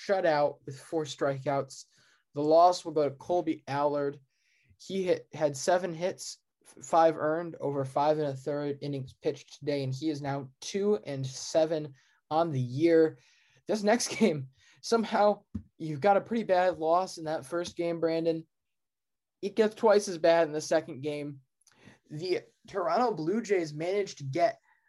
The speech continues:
six runs in the bottom of the first, including R-, an R B I double from Teoscar Hernandez, an R B I single from Randall Grichuk, and a grand slam from Lourdes Gurriel Junior, his eleventh of the year.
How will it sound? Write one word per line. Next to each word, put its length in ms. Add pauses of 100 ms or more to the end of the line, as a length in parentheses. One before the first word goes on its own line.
(360)
six 460
runs 440
in 120
the 140
bottom 400
of 40
the 80
first, 540
including 600 (140)
R-, 340
an 60
R 160
B 120
I 100
double 360
from 180
Teoscar 520
Hernandez, 760 (220)
an 160 (120)
R 160
B 140
I 120
single 440
from 240
Randall 260
Grichuk, 500 (580)
and 200
a 120
grand 460
slam 500
from 200
Lourdes 400
Gurriel 420
Junior, 420
his 180
eleventh 460
of 120
the 80
year. 520